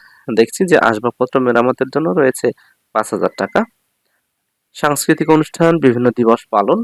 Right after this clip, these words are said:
এখানে রয়েছে সাত হাজার পাঁচশো টাকা, সুপেয় পানির ব্যবস্থা, টিউবওয়েল মেরামতের জন্য রয়েছে এক হাজার টাকা, জগ, গ্লাস ফিল্টার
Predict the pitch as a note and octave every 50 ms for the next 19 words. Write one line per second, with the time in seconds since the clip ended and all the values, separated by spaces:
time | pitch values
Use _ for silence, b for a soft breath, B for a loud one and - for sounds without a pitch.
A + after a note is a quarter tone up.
0 | A#3+ - - A#2 - C3 A#2 A2 G#2 G#2 G2+ G#2 - A2 - - - A2+ - -
1 | A#2 G#2+ A2+ G#2+ - - F#2 - - - - G#2 - A2+ - - F3+ A#3+ - _
2 | _ _ _ _ _ _ _ _ _ _ _ _ _ _ _ _ _ _ - E3+
3 | E3 - G3+ G3 G3 - D#3+ D3 D3 C#3 C3+ C3+ B2 A#2 B2 B2+ - _ - C#3
4 | D#3 F#3+ G3+ - _ - C3 B2+ A#2+ B2+ B2+ B2 A#2 B2 A#2 A#2 B2 E3 G#3+ -
5 | D3+ C3 A2+ A#2+ A#2 A#2 A2+ G#2+ A2 G#2 G#2+ - - A2+ G#2 - - A2 A2 G#2+
6 | - - G#2 - - E3+ A#3+ - _ _ _ _ _ _ _ A2+ A2+ B2 A#2+ A#2+
7 | G2+ G2+ G#2 A2 G#2+ G#2 - _ - A#2+ G#2+ G2 A#2 C3